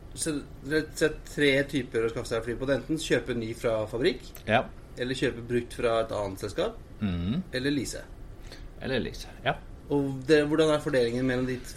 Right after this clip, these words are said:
Speaker 1: forskjellige typene hos deg?
Speaker 2: Ho-, miksen i Widerøe. Eh, i hovedsak så eier vi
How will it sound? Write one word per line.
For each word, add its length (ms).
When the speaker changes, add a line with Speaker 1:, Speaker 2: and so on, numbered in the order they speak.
Speaker 1:
forskjellige 260
typene 420
hos 280
deg? 400
Speaker 2:
Ho-, 280
miksen 640
i 220
Widerøe. 520
Eh, 340
i 220
hovedsak 760
så 320
eier 380
vi 320